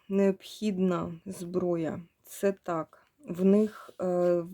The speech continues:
дуже сильні, м, обстріли. І такі обстріли, що горить земля. От мені так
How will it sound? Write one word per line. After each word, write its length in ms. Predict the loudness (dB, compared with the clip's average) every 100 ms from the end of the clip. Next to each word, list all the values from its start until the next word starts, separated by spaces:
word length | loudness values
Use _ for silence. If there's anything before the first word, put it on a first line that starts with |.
| -18 -14
дуже 380 | 0 2 2
сильні, 540 | -2 4 4 6 2 0
м, 880 | -2 -6 -10 -10 -10 -12 -12 -14 -16 _ _ _ -20 _ -2
обстріли. 840 | -2 -2 -6 0 0 2 0 -2 -2
І 440 | -2 0 2 0
такі 640 | -2 -8 _ _ -4 0 0
обстріли, 880 | 0 -2 -4 -8 -4 0 0 0 -4 _ _ _
що 420 | -12 -8 0 0
горить 360 | 2 4 4 2
земля. 580 | 0 2 2 0 -6 -12
От 280 | -18 -16 -10
мені 300 | -8 -6 -8
так 140 | -12